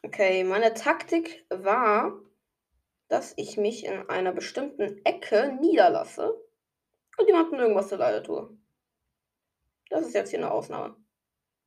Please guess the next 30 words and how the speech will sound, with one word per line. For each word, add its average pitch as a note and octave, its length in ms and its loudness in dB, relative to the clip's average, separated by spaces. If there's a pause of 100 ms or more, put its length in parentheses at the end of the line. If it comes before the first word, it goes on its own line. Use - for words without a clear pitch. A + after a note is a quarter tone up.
(960)
Dass - 140 -12
ich - 120 -14
jetzt - 160 -16
gerade - 280 -4
den, - 340 -8
äh, F#2 400 -4
Stu - 260 -10
komplett - 300 -12
hops - 220 -10
genommen A3+ 360 -8
habe. - 240 -14 (3500)
Ich - 80 -16
hoffe, A3 160 -8
hier G#3+ 160 -6
befindet G#3 300 -10
sich - 100 -14
jetzt - 140 -16
niemand - 180 -14
drin, - 160 -14
sonst - 200 -20
wär's - 120 -18
scheiße. - 360 -18
Okay. A3+ 380 -6 (1120)
Ich A3+ 160 -14
hab B3+ 220 -4
meine, A3 500 2
ich G#3+ 140 -6
hab G#3 100 -2
meine - 260 -6
Ecke. F#4 400 2